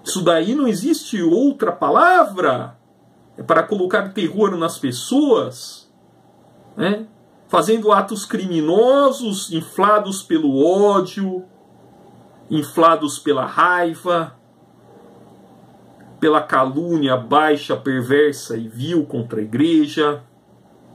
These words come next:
A ver, esperamos que essas pessoas que estão queimando os templos católicos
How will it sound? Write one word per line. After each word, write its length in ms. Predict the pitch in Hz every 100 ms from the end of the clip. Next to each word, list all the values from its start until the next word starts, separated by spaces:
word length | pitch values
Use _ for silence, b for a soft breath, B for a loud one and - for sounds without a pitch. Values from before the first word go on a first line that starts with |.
| - - - - B B B
A 140 | 311
ver, 200 | 311 220
esperamos 840 | 190 - 247 208 262 320 262 202 -
que 480 | - 160 147 131 139
essas 360 | 143 - 151
pessoas 840 | - 123 - - 185 226 190 131 -
que 100 | 127
estão 320 | - - 120
queimando 880 | - 120 113 139 151 143 113 104 -
os 180 | 135 -
templos 480 | - 127 120 117 -
católicos 960 | 117 - - 180 233 247 277 254 -